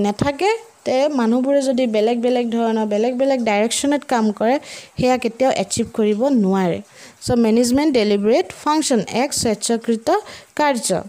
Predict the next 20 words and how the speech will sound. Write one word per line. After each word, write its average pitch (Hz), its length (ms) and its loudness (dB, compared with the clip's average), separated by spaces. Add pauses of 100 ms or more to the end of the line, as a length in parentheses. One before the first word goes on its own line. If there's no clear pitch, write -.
(420)
বুলি 226 300 0 (160)
কোৱা 233 240 4 (260)
হৈছে। 220 340 0 (500)
মানে 220 120 0 (160)
এইবোৰ 285 360 4
হৈছে 349 320 2 (560)
সমন্বয়ৰ 311 840 2 (180)
ফিচাৰ্ছ, 247 500 0 (600)
কোঅৰ্ডিনেশ্যনৰ 277 1000 2 (560)
ফিচাৰ্ছ 302 560 0 (380)
বা 233 200 0 (520)
সমন্বয়ৰ 240 580 2 (120)
বৈশিষ্ট্য। 233 640 0 (1120)
আমি 220 260 0 (120)
সমন্বয়ৰ 233 460 2
বৈশিষ্ট্য 240 500 0
এতিয়া 269 280 0
কি 240 80 -2
কি 254 180 -4
পালোঁ? 311 400 2